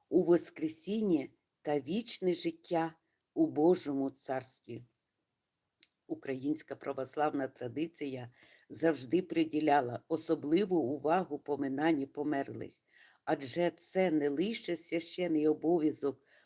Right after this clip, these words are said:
кожного християнина, але й частина народної культури. У давнину Дмитрівську суботу називали родиною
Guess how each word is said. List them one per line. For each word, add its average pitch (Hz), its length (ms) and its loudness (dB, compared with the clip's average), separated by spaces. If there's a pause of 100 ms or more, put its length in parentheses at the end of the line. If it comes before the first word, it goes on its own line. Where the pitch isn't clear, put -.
(120)
кожного 165 560 2
християнина, 156 960 -2 (360)
але 165 260 6
й 165 60 2
частина 160 800 -2 (220)
народної 151 600 0
культури. 131 680 -10 (500)
У 180 120 4
давнину 175 840 6
Дмитрівську 156 840 0
суботу 151 600 -2
називали 139 800 0 (260)
родиною 143 840 0